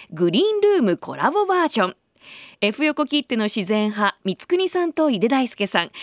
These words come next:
そして私、三つみがおすすめしています。人を感動させ、幸せにすることをビジョンに掲げるグリーンルームと、エフエム横浜がエスディージーズの十四番目の目標、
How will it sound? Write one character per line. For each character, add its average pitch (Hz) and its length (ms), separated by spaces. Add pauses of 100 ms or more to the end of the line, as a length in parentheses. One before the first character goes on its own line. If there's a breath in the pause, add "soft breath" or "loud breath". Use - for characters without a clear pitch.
(120)
そ 214 120
し - 100
て 214 220
私、 180 480
三 156 140
つ - 140
み 381 100
が 392 140
お 320 40
す 269 140
す 254 100
め 240 140
し - 80
て 233 100
い 220 100
ま 202 160
す。 - 200 (840 soft breath)
人 220 360
を 214 60
感 208 300
動 262 200
さ 233 200
せ、 208 300 (200 loud breath)
幸 339 400
せ 370 140
に 349 120
す 339 140
る 339 100
こ 330 160
と 320 160
を 277 60
ビ 254 160
ジ 277 100
ョ 262 40
ン 240 80
に 202 100
掲 196 240
げ 185 160
る 180 140
グ 143 160
リ 160 100
ー 277 120
ン 285 40
ル 285 160
ー 240 60
ム 196 100
と、 - 240 (320 loud breath)
エ - 120
フ - 100
エ 370 120
ム 359 100
横 339 260
浜 202 320
が 196 240 (240 loud breath)
エ 170 100
ス 320 140
デ 381 80
ィ 381 100
ー - 20
ジ 370 120
ー 339 140
ズ 214 120
の 160 160
十 175 240
四 381 220
番 370 160
目 349 120
の 240 120
目 175 180
標、 160 380